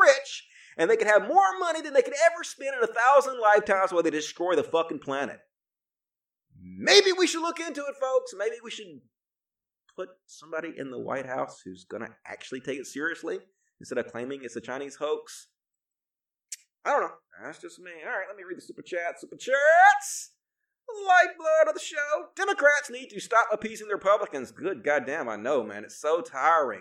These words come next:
Obviously, the Republicans are playing by a different set of rules. You're never gonna appease these motherfuckers. You just have to start playing the game harder than they do, in my opinion. Mister Noodles, ten bucks. I fucked up last time with my super chat. That's all right, man. Happens to the best of us. So I ask,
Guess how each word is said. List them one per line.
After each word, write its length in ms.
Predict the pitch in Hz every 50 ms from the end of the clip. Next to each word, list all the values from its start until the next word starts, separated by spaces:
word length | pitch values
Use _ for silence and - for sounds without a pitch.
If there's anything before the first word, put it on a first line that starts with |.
| - -
Obviously, 520 | - 135 175 185 180 180 - - 170 156
the 60 | 135
Republicans 420 | 127 - 143 151 143 127 135 113 120
are 40 | 117
playing 260 | - 135 131 127 120
by 100 | 107 107
a 20 |
different 200 | 95 - - -
set 100 | - 113
of 60 | 104
rules. 460 | 101 98 110 107 98 87 71 78 - - _ _ _ _ _ -
You're 80 | 113 117
never 220 | 120 131 156 165
gonna 140 | 165 175 185
appease 340 | 175 - 160 151 156 139 143
these 140 | 135 113
motherfuckers. 640 | 117 117 107 107 95 - 98 95 - 90 92 95 - - _ _ _ _
You 60 | - 123
just 100 | 127 -
have 100 | 143 123
to 60 | -
start 240 | - 147 131 - -
playing 360 | 143 143 139 139 135 113 107
the 80 | 107 107
game 320 | 127 127 131 135 135 - - -
harder 260 | 131 131 131 135 127
than 140 | 110 107 107
they 140 | 110 117 113
do, 160 | 101 95 90
in 80 | 90 90
my 160 | 90 87 90
opinion. 340 | - 104 104 98 87 80 78 _ _ _ _ _ _ _
Mister 180 | - 202 - 175
Noodles, 400 | 165 196 269 294 302 311 - - _ _ _ _ _ -
ten 160 | - 370 403 392 370
bucks. 320 | 339 330 330 - - - - 247
I 60 | 196
fucked 420 | 190 - - 311 320 302 311 -
up 160 | 311 330 302 - 254 262 277
last 160 | 311 302 -
time 240 | - 220 220 226 226
with 100 | 233 226 226
my 80 | 214 202
super 280 | - - 302 - 277
chat. 260 | 220 - 208 202 - -
That's 140 | - - -
all 80 | -
right, 140 | 60 57 147
man. 200 | 156 165 - - _ _ _ _ -
Happens 240 | - - 160 - -
to 60 | 147
the 40 | 147
best 160 | - - - 160
of 100 | 151 156
us. 120 | - -
So 120 | 202 214
I 60 | 214 180 196 214 220
ask, 180 | 160 - -